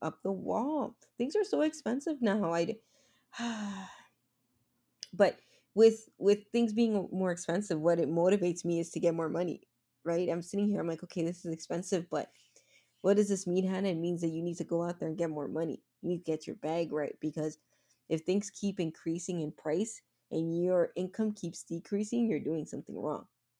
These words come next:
So you, you need to get out there and secure your bag and make sure that you're living within the means of,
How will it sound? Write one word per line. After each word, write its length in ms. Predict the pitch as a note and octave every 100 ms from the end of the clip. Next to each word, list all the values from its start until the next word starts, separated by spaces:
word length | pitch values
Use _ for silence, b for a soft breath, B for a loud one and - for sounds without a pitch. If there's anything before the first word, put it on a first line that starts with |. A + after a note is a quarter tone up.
| _ _ _ _ _ _ _ _ _
So 200 | - F3
you, 220 | E3 E3 D3+
you 180 | D3 D#3+
need 180 | E3 E3+
to 100 | D#3+
get 140 | D3+
out 200 | D3+ D#3
there 80 | D#3
and 100 | D#3
secure 320 | - - D#3
your 140 | D3
bag 260 | D3 D3+ D#3
and 140 | C#3
make 160 | C#3+ D3+
sure 200 | - D#3
that 220 | D#3 -
you're 160 | D#3+ D#3+
living 460 | D#3+ E3 E3 E3 - b b b b
within 280 | E3+ F3+ F3+
the 120 | E3+
means 520 | E3 F3 G3 F3+ E3
of, 160 | D#3